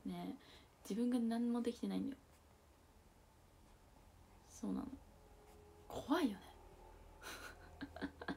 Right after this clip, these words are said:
<laughs> だから、そういう上司とかにもしいる、いるんだとしたらもう、もう聞き流しましょう、それは。聞き流していけ、いくべきですよ。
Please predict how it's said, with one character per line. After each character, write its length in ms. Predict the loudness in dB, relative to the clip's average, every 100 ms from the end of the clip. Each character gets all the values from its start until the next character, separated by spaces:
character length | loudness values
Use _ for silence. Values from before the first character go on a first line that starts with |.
| -6 -8 -8 -6 -4 -2 0 2 2 2 0
<laughs> 0 |
だ 60 | 2
か 80 | 4
ら、 260 | 6 6 6
そ 220 | 6 8
う 60 |
い 180 | 10 8
う 40 | 6
上 180 | 6
司 120 | 4 2
と 80 |
か 100 | 2
に 60 | 2
も 160 | 2 0
し 160 | 0 0 2
い 100 | 6
る、 300 | 6 6 2 0
い 80 | 2
る 120 | 2
ん 160 | 2
だ 100 | 2
と 160 | 2 0
し 80 | -2
た 140 | -2
ら 160 | 0 2
も 320 | 0 0 -2 -4 -12 -16 -16 -16 -18 -4
う、 40 |
も 80 | -2
う 40 | -2
聞 280 | 2 6
き 0 |
流 220 | 8 8 6
し 100 | 6
ま 140 | 6
し 100 | 6
ょ 60 | 2
う、 40 |
そ 140 | 4
れ 80 | 4
は。 240 | 6 4 2 -8 -20 -20 -18 -20 -20 -20 -20 -20 -18 -2
聞 60 |
き 80 | 4
流 40 | 6 8 6
し 60 |
て 120 | 4
い 100 | 2 2
け、 120 | 0 -2 0
い 80 |
く 140 | -2 2
べ 140 | 2
き 120 | 2
で 80 | -2
す 140 | -2
よ。 60 | -10